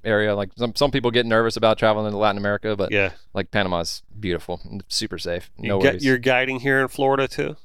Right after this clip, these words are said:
Speaker 1: Uh, not
Speaker 2: Not,
Speaker 1: so
Speaker 2: not as
Speaker 1: much.
Speaker 2: much,
Speaker 1: I, I'm,
Speaker 2: right?
Speaker 1: I'm try-, I'm starting, starting some things potentially. Um, but, but yeah, for the most part, I'm, I'm, I'm focused on the nautical venture, doing nautical ventures and,
Speaker 2: Right.
Speaker 1: and, uh, and, and Los Buzos.
Speaker 2: Nice.
Speaker 1: But yeah, so
Speaker 2: Very cool, man.
Speaker 1: stay, staying busy still though.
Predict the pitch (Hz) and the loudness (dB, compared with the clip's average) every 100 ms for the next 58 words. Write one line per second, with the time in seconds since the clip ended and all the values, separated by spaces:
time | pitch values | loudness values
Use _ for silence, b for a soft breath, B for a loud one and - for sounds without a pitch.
0 | - 127 131 131 135 - - 165 185 170 | -2 2 4 4 2 -2 -6 0 2 4
1 | 120 127 160 127 135 147 127 113 - 113 | 4 6 8 6 6 2 4 4 4 4
2 | 120 160 156 175 170 175 - - 190 151 | 4 2 0 0 0 -2 -6 0 2 2
3 | 143 135 - - 165 131 139 123 127 123 | 0 -6 -6 2 2 4 -4 -2 -2 -2
4 | - 120 120 117 - 104 104 101 107 104 | -6 -4 0 0 2 2 2 0 2 4
5 | 98 98 - _ _ - 117 101 120 113 | 4 0 -8 _ _ 0 0 2 2 4
6 | 123 98 147 143 - 135 123 110 135 120 | 4 2 4 2 4 2 2 2 0 0
7 | 131 151 139 135 135 123 117 117 117 117 | 0 2 2 2 2 2 2 2 2 0
8 | 120 120 - - 127 117 117 120 120 120 | -4 -4 -10 -12 -4 2 4 4 2 0
9 | 147 135 113 104 110 117 107 104 104 - | 0 0 -2 2 2 4 4 4 2 0
10 | 107 104 98 107 104 107 - 107 98 90 | -4 -4 -6 -6 -2 -2 -2 -2 -2 -4
11 | - _ - 92 87 - 101 101 98 - | -14 _ -4 -4 -4 -6 -2 -2 -2 -6
12 | - - - 92 - - - - - 117 | -20 -14 -12 -12 -14 -20 -20 -18 -2 2
13 | 123 - 131 104 101 98 - 110 101 - | 2 4 2 4 0 -2 -6 -6 -4 -2
14 | 113 110 107 98 110 107 107 | 0 0 -2 -4 0 0 -2